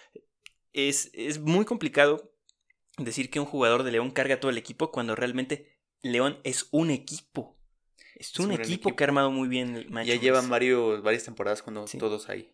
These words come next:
Speaker 1: Y aguas con el Puma Gigliotti, carajo.
Speaker 2: No, ese señor se ganó la lotería, como dicen. O sea,
Speaker 1: <laughs>
Speaker 2: ¿cómo se fue para León?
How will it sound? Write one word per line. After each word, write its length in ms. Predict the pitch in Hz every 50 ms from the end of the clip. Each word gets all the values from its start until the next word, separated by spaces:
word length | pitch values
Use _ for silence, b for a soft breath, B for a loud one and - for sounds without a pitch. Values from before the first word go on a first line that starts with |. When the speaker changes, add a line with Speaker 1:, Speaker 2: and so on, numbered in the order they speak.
| _
Speaker 1:
Y 240 | - 120 113 120 135
aguas 320 | 139 160 180 180 180 -
con 140 | - - 123
el 100 | 113 110
Puma 220 | - 131 131 135 127
Gigliotti, 480 | 120 113 107 117 113 107 107 - -
carajo. 320 | - - - - - - 156
Speaker 2:
No, 240 | 156 156 156 156
ese 180 | 160 151 - -
señor 400 | 110 - 110 113 123 135 135 - -
se 160 | - - 120
ganó 220 | 107 98 107 113
la 140 | 123 123 117
lotería, 460 | 104 98 - - 98 104 110 120 117
como 240 | - - - 101 95
dicen. 540 | 95 98 - 202 233 262 - - - 180 135
O 40 | 107
sea, 240 | - 139 117 117 117
Speaker 1:
<laughs> 20 |
Speaker 2:
¿cómo 380 | - - 131 135 156 170 175 170 151
se 160 | - - 127
fue 280 | - - 123 131 - _
para 300 | - 170 170 175 180 175
León? 340 | 165 147 143 156 190 196